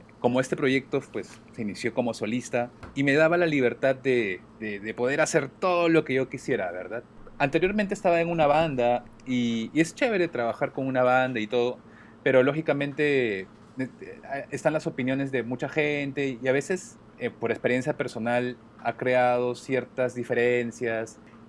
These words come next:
y un poco que retrasa el proyecto. No quiero decir que, o sea, no está bien planear las cosas, no es mi intención. Pero entonces, eh, cuando empecé a, cuando tuve lo-, los medios para poder yo grabar y poder producir y todo,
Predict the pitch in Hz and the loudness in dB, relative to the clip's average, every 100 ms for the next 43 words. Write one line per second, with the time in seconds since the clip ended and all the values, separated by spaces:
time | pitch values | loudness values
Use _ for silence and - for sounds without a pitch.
0 | - 147 139 143 160 165 175 202 165 135 | -4 0 0 0 -2 -2 -2 0 2 2
1 | 117 - 147 139 - 101 107 107 104 104 | 2 0 2 2 0 -4 -4 -8 -6 -6
2 | 101 - 131 147 185 160 143 147 139 143 | -8 -6 -4 0 2 2 0 -6 -2 0
3 | 120 101 - 107 110 - 120 120 120 117 | 0 -2 -6 -8 -8 -4 -2 -2 -4 -4
4 | 113 110 113 - 113 120 123 - 117 117 | -2 -4 -4 -4 -6 -6 -12 -8 -4 -2
5 | 120 127 113 104 123 110 - - - - | -2 -4 -6 -4 -6 -6 -16 -20 -20 -4
6 | - 131 151 156 170 - - 127 113 107 | 2 2 2 0 -2 -6 -2 0 0 -2
7 | - 113 107 113 - 143 143 131 107 95 | 0 0 0 -6 -2 0 2 4 2 0
8 | 117 107 131 131 131 117 101 95 117 131 | -6 -6 -2 -2 -2 -6 -8 -8 0 2
9 | 131 110 101 113 101 98 101 107 113 113 | 2 0 -4 -2 -2 -4 -6 -4 -2 0
10 | 110 113 117 117 107 104 95 104 120 107 | 2 4 4 4 2 -2 -6 -6 -4 -6
11 | 101 - 123 117 101 117 127 | -6 -4 -2 -2 -2 0 -2